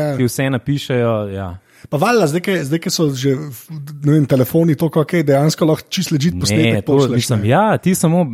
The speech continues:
Speaker 2: posnameš, a veš, odrežeš, na začetku imaš neko predstavitev,
Speaker 1: Ja, ja,
Speaker 2: pokažeš
Speaker 1: okej.
Speaker 2: profile,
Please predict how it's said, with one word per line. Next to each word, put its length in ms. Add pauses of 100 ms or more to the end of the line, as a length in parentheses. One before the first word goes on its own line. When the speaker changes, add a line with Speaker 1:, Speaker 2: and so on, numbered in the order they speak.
(120)
Speaker 2:
posnameš, 640
a 40
veš, 220
odrežeš, 560 (160)
na 180
začetku 400
imaš 220
neko 220
predstavitev, 760 (440)
Speaker 1:
Ja, 280
ja, 160
Speaker 2:
pokažeš 380
Speaker 1:
okej. 100
Speaker 2:
profile, 580